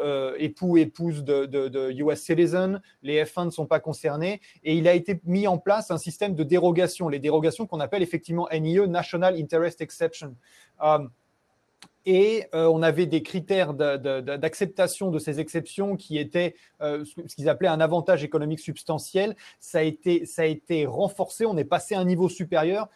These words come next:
Il faut arriver à démontrer que la venue de la personne, euh, pro-, pro-, amène un, un soutien vital dans une activité, dans une, dans un secteur critique aux États-Unis. Donc, c'est maintenant très difficile d'obtenir les N I E.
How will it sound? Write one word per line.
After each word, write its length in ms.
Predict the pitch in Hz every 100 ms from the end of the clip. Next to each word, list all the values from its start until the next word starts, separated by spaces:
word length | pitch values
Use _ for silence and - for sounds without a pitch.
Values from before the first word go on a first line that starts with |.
| _
Il 80 | 147
faut 120 | -
arriver 240 | 175 170 165
à 60 |
démontrer 560 | 156 170 175 170 - 226
que 120 | -
la 120 | 156
venue 240 | 143 175 202
de 60 |
la 100 | 185
personne, 460 | 170 170 - 202 226 - _ -
euh, 140 | 147
pro-, 300 | 143 - 175 -
pro-, 260 | 170 156 147 - - - - -
amène 340 | 165 196 202
un, 80 | 175
un 80 | 160
soutien 360 | - 185 196
vital 520 | 165 170 196 - 214 208
dans 140 | 170
une 160 | 147 165
activité, 440 | 165 160 165 196
dans 160 | 180 156
une, 380 | 160 151 143
dans 180 | 151 143
un 40 | 165
secteur 340 | 165 - -
critique 420 | - 196 - -
aux 60 | 170
États-Unis. 520 | 160 165 147 151 127 _ _ _
Donc, 140 | 156 156
c'est 160 | -
maintenant 380 | 170 165 180 202
très 360 | - - - 233
difficile 440 | 214 - 180 226
d'obtenir 420 | 190 - 180 202
les 120 | 175
N 160 | 165 165
I 100 | 165
E. 180 | 160